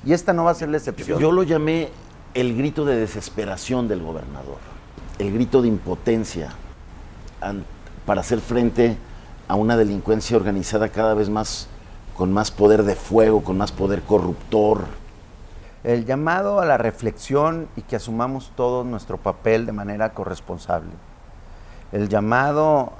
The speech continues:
Speaker 1: a esclarecer con firmeza y con claridad quién se asume responsable de manera profesional para portar un uniforme de policía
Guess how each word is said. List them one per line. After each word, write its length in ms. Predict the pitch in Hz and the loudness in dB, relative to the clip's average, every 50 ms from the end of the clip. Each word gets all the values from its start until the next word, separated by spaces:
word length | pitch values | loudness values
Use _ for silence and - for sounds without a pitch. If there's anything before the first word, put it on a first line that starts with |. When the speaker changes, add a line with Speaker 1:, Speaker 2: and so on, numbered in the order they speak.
| - - - | -18 -10 -4
Speaker 1:
a 180 | 98 104 104 104 | -2 0 0 0
esclarecer 840 | 92 - - - 107 104 104 104 95 - - 120 123 139 147 - | -2 -6 -4 0 2 2 2 2 -2 -2 2 2 2 2 2 -2
con 180 | - 123 104 - | -8 -8 -8 -6
firmeza 400 | 104 98 110 123 131 117 - - | -6 -6 -4 -4 -6 -8 -10 -14
y 40 | |
con 260 | - - - 104 98 95 | -16 -12 -12 -12 -12 -8
claridad 600 | - 98 98 95 90 98 110 123 135 151 - - - - - - - - - - - - - - - - | -2 0 0 0 2 4 6 6 6 6 4 -2 -12 -20 -20 -20 -20 -20 -20 -20 -20 -20 -20 -20 -16 -6
quién 260 | 131 139 143 151 151 | -4 -2 -2 -2 -2
se 200 | - - 160 143 | -6 -4 -2 -2
asume 560 | 113 98 - - 143 147 156 160 156 151 135 | -2 -2 -4 -6 -4 -4 -2 -2 -2 -4 -4
responsable 800 | 117 104 101 - - 113 104 92 - 120 117 127 131 139 131 123 | -4 -6 -8 -10 -8 -8 -8 -4 0 2 2 2 0 -2 -6 -8
de 80 | 117 110 | -8 -8
manera 320 | 104 104 113 117 123 123 | -8 -8 -8 -8 -8 -8
profesional 880 | - - 107 - 101 92 - - 101 95 98 110 123 139 151 156 - - - - - - - - - - - - | -6 -8 -8 -8 -8 -10 -10 -10 -10 -8 -8 -6 -6 -4 -6 -6 -8 -12 -16 -20 -20 -20 -20 -20 -20 -20 -4 0
para 240 | 107 110 110 - | 2 2 2 0
portar 340 | - 104 - - 120 120 127 | -2 -6 -2 2 4 4 4
un 140 | 135 135 135 | 4 0 -2
uniforme 560 | 127 120 113 101 - - 127 127 143 151 147 | -2 -2 -4 -4 -2 -2 -2 -2 0 -2 0
de 100 | 131 113 | -2 -2
policía 720 | 85 - 107 101 95 - - - 117 131 151 143 - - | -2 -4 -8 -10 -10 -10 -10 -8 -4 -4 -4 -4 -4 -8